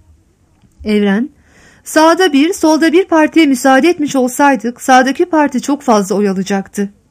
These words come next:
Anayasayı değiştirmeye yeter oy alır diye korktuk. Solda iki partiye müsaade etsek sol parçalanır, sol parçalanır.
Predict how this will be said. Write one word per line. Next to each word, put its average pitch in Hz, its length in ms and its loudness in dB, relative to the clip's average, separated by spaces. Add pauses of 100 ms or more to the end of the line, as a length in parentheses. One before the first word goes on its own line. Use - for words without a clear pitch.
(380)
Anayasayı 277 540 2
değiştirmeye 277 500 0
yeter 254 320 2
oy 302 200 0
alır 285 260 -2
diye 277 200 0
korktuk. 220 560 -2 (640)
Solda 311 340 2
iki 381 200 2
partiye 330 360 4
müsaade 277 400 2
etsek 277 320 -4
sol 277 260 0
parçalanır, 240 580 0
sol 247 360 -2
parçalanır. 214 680 -4